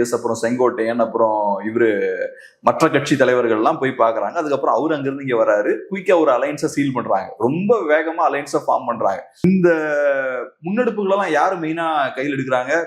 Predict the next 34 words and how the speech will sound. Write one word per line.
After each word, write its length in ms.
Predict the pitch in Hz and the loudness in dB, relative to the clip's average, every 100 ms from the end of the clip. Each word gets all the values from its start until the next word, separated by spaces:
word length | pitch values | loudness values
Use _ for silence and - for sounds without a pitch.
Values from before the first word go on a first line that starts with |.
| 123 | -2
பி 120 | 139 | -2
ஜே 160 | 135 120 | 2 0
பி. 180 | - - _ _ | -2 -18 _ _
So, 140 | - 175 | 2 2
அப்ப 140 | 180 170 | 4 2
பி 140 | 165 | 2
ஜே 120 | 185 | 2
பிக்கு 340 | 180 170 147 196 254 - | 2 2 -2 -6 -8 -10
இப்ப 300 | 139 139 156 185 202 - - | -12 -2 2 4 2 -2 -6
ஒரு 180 | 127 170 | -2 2
அலையன்ஸ், 440 | 117 131 165 131 - | 2 2 -2 -4 -10
ஸ்ட்ராங்கான 480 | - 135 143 160 165 156 | -6 2 2 2 0 0
அலையன்ஸ் 340 | 123 147 147 | 0 -4 -6
தேவை. 280 | 139 117 139 175 175 | 0 2 2 0 -2
திமுகவை 560 | 185 185 180 160 165 156 | -4 -2 2 2 2 0
வீழ்த்தணும் 420 | 156 160 156 175 | -2 -2 -4 -2
அப்படின்ற 300 | 156 123 127 180 | -2 -2 0 2
ஒரு 200 | 135 143 156 135 104 | 2 2 2 0 2
வேகத்துல 460 | 131 160 139 139 147 | 2 2 0 0 0
அவங்க 200 | 117 113 135 123 101 | 0 2 2 2 0
செயல்படுறாங்க. 560 | 113 120 117 107 98 92 - _ - _ | 0 0 0 0 -2 -6 -12 _ -20 _
அதுக்கான 280 | - 117 113 | 0 2 2
காரணம் 400 | 117 131 - 175 | 2 2 2 -4
என்னன்னா, 260 | 151 151 233 | -4 -2 -2
ட்வென்டி 240 | 180 180 185 | 0 -2 -2
சிக்ஸ்ல 260 | 196 196 165 | -2 0 2
அவங்க 140 | 160 | 0
கொஞ்சம் 440 | 147 139 139 127 117 110 101 98 - | -4 -2 0 2 0 -2 -6 -10 -2
நல்லா 240 | 123 156 156 | 0 2 2
பெர்ஃபார்ம் 340 | 135 151 156 123 | 0 0 0 -2
பண்ணாதான் 480 | 127 127 113 160 220 - _ _ - | -2 0 0 -2 -6 -12 _ _ 0
ட்வென்டி 260 | 170 226 262 | 0 0 -4
நைன்ல 300 | 208 170 190 190 | -4 -4 -2 -2
அவங்களால 360 | 156 143 143 | 0 -2 2